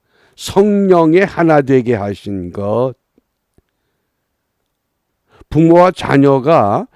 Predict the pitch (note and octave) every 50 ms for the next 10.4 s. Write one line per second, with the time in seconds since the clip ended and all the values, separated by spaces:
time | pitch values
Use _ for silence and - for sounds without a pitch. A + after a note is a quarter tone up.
0 | - - - _ - - - F#3+ F#3 E3 F3 E3 E3 E3 D#3+ - A#2+ A#2+ C3 C3
1 | C3 B2 A#2 C3+ C3+ B2+ A2 A#2+ B2 A#2 A2 G2+ G2 F2+ F2+ F#2+ C3 G3 A3+ E3
2 | A2+ E2+ D2+ _ _ _ - - _ _ - E3 F#3 G3 - - - E3+ D#3 D#3
3 | D#3+ E3 E3+ E3 - - - B2 C3+ C3+ B2+ B2 C#3 C3+ C3+ C#3 C3 _ - A#3+
4 | A3 F3+ D#3 C#3+ C3 B2 A#2+ A#2+ A2+ A#2 G#2+ A2 G2+ G2+ G2 - - F3+ D#3+ A2+
5 | G2+ F#2 F2 - F2+ - - B2+ F3 G3+ D#3+ A2+ - _ _ _ - - - -
6 | _ _ - B2+ D3 E3 F3+ F#3+ G3 G3+ G3+ F#3 D3 E3+ E3+ D3+ C3+ B2+ D#3 E3+
7 | B2+ F#2 E2 E2 _ _ _ - A2+ C3+ C#3 D3 D3+ D3+ D3 C#3 C3+ C3+ C3 A#2
8 | C#3 C#3 C3 B2 A#2+ A#2 A#2 A2+ - - C3 B2+ C#3+ D#3 - - - C#3 C3+ B2+
9 | A#2+ A#2+ B2 A#2 B2 B2+ B2+ - - - D3+ D#3 D3 C#3+ C#3 C3+ B2 A#2+ A2+ G#2+
10 | G#2 G2 G2 F#2+ F2 - G2 -